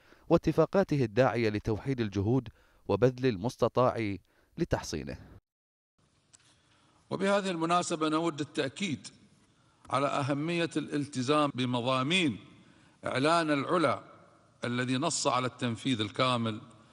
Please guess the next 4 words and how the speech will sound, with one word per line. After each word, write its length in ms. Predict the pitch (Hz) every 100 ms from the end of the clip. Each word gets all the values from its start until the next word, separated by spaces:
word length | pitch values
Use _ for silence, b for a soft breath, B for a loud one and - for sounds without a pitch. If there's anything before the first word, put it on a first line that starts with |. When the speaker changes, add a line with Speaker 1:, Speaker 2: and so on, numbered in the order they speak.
| b b -
Speaker 2:
لرؤية 480 | 117 156 143 143
خادم 520 | 120 - 139 131 117 110
الحرمين 520 | - 110 110 117 104
الشريفين 720 | - 107 101 98 123 113